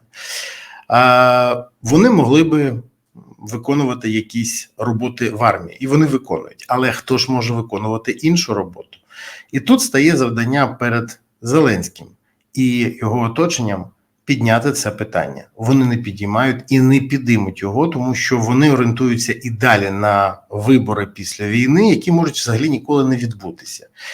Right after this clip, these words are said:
Але вони дуже хочуть виграти ці вибори. Так от, саме ця проблема найголовніша. Це поповнення бойового складу. Бо в деяких бригадах навіть є чим воювати, але нема ким воювати, і це величезна проблема. Саме тому росіяни і просуваються,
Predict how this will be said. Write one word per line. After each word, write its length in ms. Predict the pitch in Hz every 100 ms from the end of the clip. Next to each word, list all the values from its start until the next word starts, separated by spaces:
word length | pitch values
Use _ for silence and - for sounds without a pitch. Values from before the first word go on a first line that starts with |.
| - -
Але 180 | 123 135
вони 240 | 135 147
дуже 400 | 117 127 135 107
хочуть 400 | - 107 - -
виграти 440 | 107 117 101 -
ці 220 | 90 - 98
вибори. 380 | 90 - - _ _ - - - -
Так 180 | - 120
от, 260 | 147 147 - _ _ _
саме 380 | - 160 147 139
ця 240 | 131 139 127
проблема 500 | 127 110 135 147 117
найголовніша. 760 | 117 110 117 110 104 101 -
Це 160 | - 123
поповнення 560 | 120 110 147 160 139
бойового 600 | 110 110 113 107 110 117
складу. 420 | 113 - 95 - 87
Бо 140 | 104
в 60 | 104
деяких 360 | 143 170 170
бригадах 440 | 143 135 131 117 120
навіть 300 | 113 110 -
є 180 | 127
чим 420 | 143 - 156 165 151
воювати, 680 | 120 107 101 95 87 - -
але 180 | 95 101
нема 320 | 104 117 120
ким 400 | 117 131 127 117
воювати, 580 | 90 87 98 127 151 170
і 180 | 175 -
це 540 | - - 131 127 120 - _ _
величезна 920 | 120 117 160 147 143 - 120 104 101
проблема. 540 | 98 101 101 101 - -
Саме 340 | - 151 139
тому 360 | - 123 127 139
росіяни 560 | 127 - 117 120 120
і 40 | 113
просуваються, 800 | 113 117 127 117 87 80 -